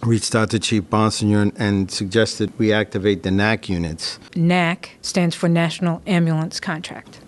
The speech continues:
Speaker 1: And, and so she gave that approval, and I, and I think that played another key role in our operations.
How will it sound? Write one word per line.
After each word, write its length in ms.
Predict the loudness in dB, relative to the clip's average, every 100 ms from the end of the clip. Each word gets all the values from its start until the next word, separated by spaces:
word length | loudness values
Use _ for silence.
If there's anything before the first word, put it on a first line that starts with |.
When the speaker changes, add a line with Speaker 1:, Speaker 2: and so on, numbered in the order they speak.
| -2
Speaker 1:
And, 340 | 0 2 0 -2
and 220 | -2 0
so 220 | 0 0
she 200 | 0 0
gave 280 | 2 2 4
that 220 | 2 2
approval, 480 | 0 0 -2 0 0
and 120 | 0
I, 140 | 0 -2
and 140 | -2 -2
I 80 |
think 360 | -2 0 0 2
that 180 | 0 -2
played 300 | 0 0 0
another 400 | 0 2 4 4
key 260 | 2 0 0
role 360 | 2 2 2 -2
in 240 | 0 0
our 160 | 0 0
operations. 1000 | 0 -2 0 2 2 0 -4 -4 -6